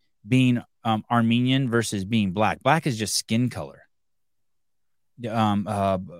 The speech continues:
uh, being Armenian is your ethnicity. It's like Ethiopian is your ethnicity. Kenyan is your ethnicity. It's not your, or maybe that's even your nationality. But to conflate all three is kinda weird.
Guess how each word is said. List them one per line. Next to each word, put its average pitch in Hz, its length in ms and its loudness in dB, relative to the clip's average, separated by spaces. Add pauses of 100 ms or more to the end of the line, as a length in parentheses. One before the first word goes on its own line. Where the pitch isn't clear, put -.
uh, 101 340 -2
being 175 200 6
Armenian 127 420 4
is 98 180 0
your 101 120 -2
ethnicity. 95 640 -2 (600)
It's - 80 -8
like 113 140 2
Ethiopian 127 640 4
is 101 140 0
your 107 100 -2
ethnicity. 104 600 0
Kenyan 117 400 2
is 92 140 -2
your 98 100 -6
ethnicity. 90 760 -2 (360)
It's 104 180 -4
not 117 280 4
your, 104 160 0
or 104 120 0
maybe 104 240 2
that's 92 260 -4
even 95 140 -6
your 85 120 -6
nationality. 87 840 -6 (3500)
But 127 140 4
to 135 80 4
conflate 185 420 8
all 147 140 10
three 147 280 6
is 117 120 4
kinda 107 280 4
weird. 87 460 2